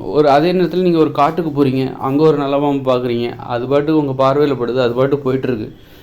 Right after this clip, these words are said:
அந்த காட்டு பகுதியில அதிகமா மனித நடமாட்டமே கிடையாது. நீங்க எதேர்ச்சியா அந்த பக்கமா போனீங்க, பார்த்தீங்க, அது தூரமா தான் போகுது அப்படின்னா அதை கொல்லாதீங்க.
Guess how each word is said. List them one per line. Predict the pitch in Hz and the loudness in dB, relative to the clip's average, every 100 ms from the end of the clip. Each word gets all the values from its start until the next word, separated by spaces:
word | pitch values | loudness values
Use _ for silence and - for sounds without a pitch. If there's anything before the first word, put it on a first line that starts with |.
| - | -12
அந்த | - 131 135 | -2 0 2
காட்டு | 139 143 147 | 2 0 0
பகுதியில | 139 139 147 | 0 2 2
அதிகமா | 131 143 147 | 2 2 2
மனித | 131 135 151 | 4 4 2
நடமாட்டமே | 147 135 139 131 135 143 | 2 2 2 2 0 0
கிடையாது. | 123 120 113 | 0 0 0
நீங்க | 110 123 | 0 2
எதேர்ச்சியா | 131 127 139 139 156 147 | 2 2 0 0 0 2
அந்த | 131 | 0
பக்கமா | 127 131 135 135 | 0 0 0 0
போனீங்க, | 135 127 131 120 123 - - - - | 2 4 2 0 -8 -14 -20 -10 0
பார்த்தீங்க, | 131 135 135 123 123 | 0 0 -4 -4 -4
அது | 127 120 | -4 2
தூரமா | 139 156 156 147 | 4 4 4 2
தான் | 156 | 0
போகுது | 131 131 131 - - - - | 2 0 0 -6 -12 -18 -2
அப்படின்னா | 135 143 170 190 | 0 0 2 4
அதை | 160 156 | 4 2
கொல்லாதீங்க. | 156 151 156 117 | 0 2 2 0